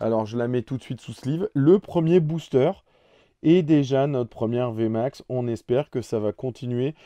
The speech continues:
et sur du style de combat, donc comme quoi, euh, moi je la trouve, euh, je la trouve pas mal cette série du coup.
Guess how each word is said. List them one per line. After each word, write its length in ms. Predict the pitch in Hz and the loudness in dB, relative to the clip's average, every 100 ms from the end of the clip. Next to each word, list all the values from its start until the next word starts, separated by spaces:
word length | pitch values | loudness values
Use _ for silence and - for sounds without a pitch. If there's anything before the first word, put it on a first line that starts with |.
| _ - | _ -4
et 100 | 123 | -2
sur 240 | - 156 | 0 0
du 100 | 139 | 0
style 300 | 139 - 170 | -4 -4 0
de 80 | 156 | 2
combat, 400 | 151 143 127 135 | 2 2 2 2
donc 200 | 131 107 | 0 -8
comme 200 | - 135 | -6 -6
quoi, 300 | - 120 127 - | -2 0 0 0
euh, 280 | 104 110 113 | 0 2 2
moi 440 | 120 135 156 135 113 | 0 0 0 0 0
je 100 | 113 | -2
la 60 | |
trouve, 300 | 107 123 113 | -2 -2 2
euh, 300 | 107 101 95 - _ _ _ | 2 2 -2 -6 _ _ _
je 100 | 110 | -2
la 120 | 110 | 0
trouve 180 | - 226 | 0 -2
pas 180 | - 120 | 2 0
mal 120 | - | 0
cette 240 | - 156 | -2 -2
série 300 | - 143 143 | 2 2 2
du 140 | 131 117 | 0 -4
coup. 220 | 127 | -4